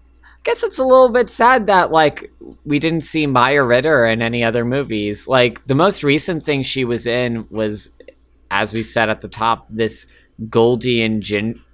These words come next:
uh, Goldilocks T V show for the Disney Channel, and it was, yeah. I don't know. But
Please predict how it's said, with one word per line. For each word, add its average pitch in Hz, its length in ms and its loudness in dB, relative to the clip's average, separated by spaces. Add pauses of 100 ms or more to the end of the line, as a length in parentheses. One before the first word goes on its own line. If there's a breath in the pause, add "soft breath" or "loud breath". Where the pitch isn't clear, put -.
uh, 101 420 2 (260)
Goldilocks 117 840 -2
T 98 200 -4
V 107 120 -2
show 113 240 0
for 117 160 -8
the 107 100 -6
Disney 101 380 -8
Channel, 131 640 -8
and 127 80 -10
it 110 160 -12
was, 110 440 -10 (800)
yeah. 110 360 -2 (1160)
I - 80 -14
don't 131 160 -2
know. 95 300 -2 (800 loud breath)
But 160 380 4